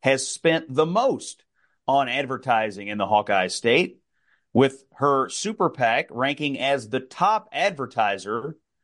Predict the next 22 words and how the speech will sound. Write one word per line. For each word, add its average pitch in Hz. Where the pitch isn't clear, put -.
spending 165
thirty-one 226
million 185
dollars 147
on 120
ads. 131
Haley's 160
campaign 131
has 127
spent 147
an 127
additional 123
four 156
point 135
nine 127
million 113
on 113
its 107
own 117
advertising. 107
This 226
is, 156